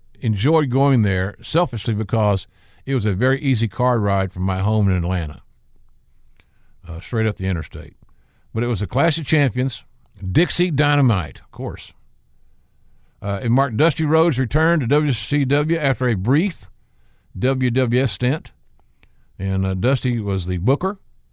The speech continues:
uh, executive producer, and he also did color commentary on that show with yours truly. Uh,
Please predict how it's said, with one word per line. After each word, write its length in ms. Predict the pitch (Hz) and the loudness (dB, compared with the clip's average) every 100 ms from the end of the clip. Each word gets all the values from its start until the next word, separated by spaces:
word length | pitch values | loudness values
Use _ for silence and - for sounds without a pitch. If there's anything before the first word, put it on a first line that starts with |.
| _ - - - | _ -20 -20 -8
uh, 300 | 95 95 90 | -6 -4 -4
executive 440 | 95 92 143 131 - | -4 -2 -2 -2 -2
producer, 540 | 120 147 - 170 160 - _ _ - - - | 2 2 2 -4 -6 -16 _ _ -20 -12 -4
and 160 | 104 | 0
he 80 | 104 | 0
also 380 | 113 147 - 135 | 0 -2 0 0
did 180 | 120 107 | -2 -2
color 240 | 139 139 | -2 -2
commentary 640 | 131 147 156 120 110 101 | -2 -2 0 0 0 0
on 240 | 95 101 98 | 0 0 2
that 240 | 101 104 | 0 -4
show 400 | - 95 92 151 - _ _ _ | -6 -4 -2 -6 -12 _ _ _
with 260 | 110 131 92 | -6 -4 -4
yours 220 | 107 - | -4 -6
truly. 340 | - 78 - - - _ _ - - _ _ _ - _ _ - - | -8 -8 -10 -14 -20 _ _ -20 -20 _ _ _ -20 _ _ -20 -12
Uh, 280 | 92 87 | -8 -8